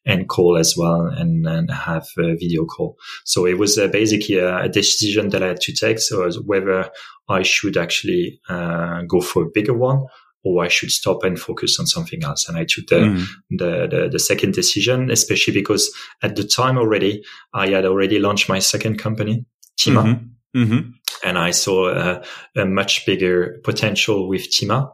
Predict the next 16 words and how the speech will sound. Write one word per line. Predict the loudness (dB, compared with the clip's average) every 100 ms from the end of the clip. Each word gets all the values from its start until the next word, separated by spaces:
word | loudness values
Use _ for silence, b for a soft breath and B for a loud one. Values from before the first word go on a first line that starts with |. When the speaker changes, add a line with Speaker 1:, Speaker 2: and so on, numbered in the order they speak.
| -6
Speaker 1:
and | -2
something | 0 0 -2 -2
maybe | -2 0
also | 2 0 -2
that | -4
was, | 0 2 0 -2
uh, | -6 -6 -8 B B B _ -4
uh, | -2 0 0 0 2 2 2 2 -2 -6 -16 -12 -12 -10 -14 -4
better | -2 0
suited | 2 2 2 0
to | 0
my, | 0 -2
for | -2 0
my | 0 0
own | 0 0 -2 -2
competence. | -4 -2 0 2 0 2 -2